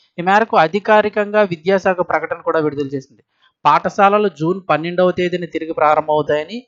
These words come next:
అన్ని స్కూళ్లకు కూడా బుధవారం నుంచి ఇక సెలవులు ప్రకటించేశారు. ఈ ఏడాది చివరి పనిదినంగా ప్రకటించారు. ఇక డిప్యుటేషన్ మీద పనిచేస్తున్న ఉపాధ్యాయులు సైతం ఇవాళ, రేపు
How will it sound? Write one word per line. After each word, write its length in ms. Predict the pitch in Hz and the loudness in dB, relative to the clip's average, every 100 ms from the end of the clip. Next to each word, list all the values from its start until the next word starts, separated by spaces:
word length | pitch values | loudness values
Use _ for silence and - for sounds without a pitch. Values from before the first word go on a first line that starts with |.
| - | -8
అన్ని 300 | 143 196 220 | -6 -4 -6
స్కూళ్లకు 560 | - - 190 196 196 196 | -6 0 2 2 0 0
కూడా 160 | 190 190 | 0 -2
బుధవారం 440 | 185 165 175 175 170 | -2 2 4 2 -2
నుంచి 160 | 175 214 | -14 -12
ఇక 140 | 180 170 | -10 -2
సెలవులు 280 | 160 165 160 | 0 0 -2
ప్రకటించేశారు. 680 | 147 139 143 135 - 135 127 _ _ _ _ | -6 -10 -18 -16 -10 -10 -10 _ _ _ _
ఈ 40 | 160 | 0
ఏడాది 380 | 170 185 214 220 - | 2 4 2 0 -4
చివరి 280 | 185 180 202 - | 0 0 0 2
పనిదినంగా 480 | 180 185 190 185 | 0 0 -4 -2
ప్రకటించారు. 640 | 180 165 151 - 147 139 110 _ _ _ - | -2 -2 -6 -10 -10 -8 -8 _ _ _ -10
ఇక 120 | 180 | -2
డిప్యుటేషన్ 560 | 202 196 214 240 202 226 | 0 2 2 0 0 -6
మీద 120 | 226 | -6
పనిచేస్తున్న 600 | 214 214 214 208 - 208 185 | -4 -4 -4 -6 -4 -4 0
ఉపాధ్యాయులు 480 | 202 185 208 202 | 0 0 -2 -2
సైతం 320 | 185 190 220 226 226 | -4 -6 -4 -8 -8
ఇవాళ, 320 | 175 196 196 202 202 - 151 | -2 2 4 4 0 -2 -8
రేపు 280 | 185 190 | -6 -6